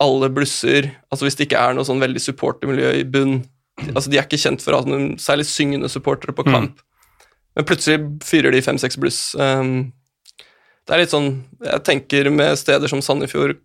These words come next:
Speaker 1: kanskje lære å krabbe før man skal gå, at det, det må være et eller annet i bunnen der, da.
Speaker 2: Mm.
Speaker 1: Eh, og mange har jo klagd litt på at, ja, det fyres jo hver kamp, det fyres for hver corner. Eh,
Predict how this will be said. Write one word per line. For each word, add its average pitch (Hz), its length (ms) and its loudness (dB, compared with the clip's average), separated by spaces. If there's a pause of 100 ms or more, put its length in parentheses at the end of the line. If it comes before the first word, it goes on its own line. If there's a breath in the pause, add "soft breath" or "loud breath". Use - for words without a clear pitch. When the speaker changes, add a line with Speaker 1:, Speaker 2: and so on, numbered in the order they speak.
(120)
Speaker 1:
kanskje 139 560 0
lære 143 300 2
å 147 40 -20 (540)
krabbe 143 320 2
før 135 140 2
man 135 100 0
skal 143 140 0
gå, 147 120 4 (120)
at 135 240 4
det, 165 180 0
det 160 100 6
må 151 220 4
være 139 320 4
et 139 120 -2
eller 139 120 2
annet 143 140 -4
i - 20 2
bunnen 135 280 -2
der, 156 120 4
da. 170 160 2 (180)
Speaker 2:
Mm. 110 240 2 (180)
Speaker 1:
Eh, 135 480 0
og 156 120 2
mange 143 260 4
har 165 160 6
jo 143 60 -4
klagd 131 320 -2
litt 135 160 -4
på 131 80 2
at, 139 140 -2
ja, 135 120 2
det 135 120 -2
fyres 135 320 -4
jo 147 60 -2
hver 127 200 2
kamp, 139 240 -2
det 147 100 -4
fyres 135 380 -2
for - 140 -4
hver 135 180 2
corner. 139 400 0 (760 soft breath)
Eh, 127 380 -2